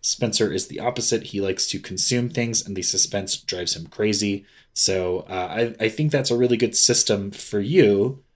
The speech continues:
to, uh, you know, pick it up, consume it, and then set it aside for a while and do something else until it's,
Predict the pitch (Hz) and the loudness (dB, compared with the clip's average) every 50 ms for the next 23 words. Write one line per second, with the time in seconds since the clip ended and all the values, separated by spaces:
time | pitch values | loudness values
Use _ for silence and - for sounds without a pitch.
0 | _ _ _ _ _ - - - 107 101 104 98 95 92 92 98 - 113 110 104 | _ _ _ _ _ -2 2 2 4 4 4 4 2 0 -2 -4 -2 -2 -2 -2
1 | 95 95 98 - - _ _ _ _ _ _ _ _ _ - - - _ - - | -2 -6 -8 -12 -16 _ _ _ _ _ _ _ _ _ -20 -20 -18 _ 0 2
2 | 127 117 - 110 110 110 107 107 - - - _ _ _ _ _ - - - 120 | 2 4 4 4 6 6 4 4 2 -2 -16 _ _ _ _ _ -10 -6 -4 -2
3 | 107 - - - 120 110 107 107 104 104 - 101 104 101 95 92 - - - - | 0 0 0 2 2 2 2 2 0 0 0 -2 -2 -2 0 0 2 2 4 4
4 | 120 110 107 101 107 101 - - 110 101 101 104 101 - - 101 98 92 95 95 | 4 4 2 2 2 4 4 4 4 4 2 0 0 0 -2 -2 0 0 0 0
5 | 95 95 92 90 90 - 98 98 - - 101 92 - 95 104 104 98 95 - 101 | -2 -4 -6 -8 -8 -6 -4 -2 -2 -2 -4 -6 -6 -4 -4 -2 0 0 -2 -2
6 | 92 - 95 92 92 90 - - - - - | -2 -6 -6 -6 -6 -2 -2 0 -2 -2 -4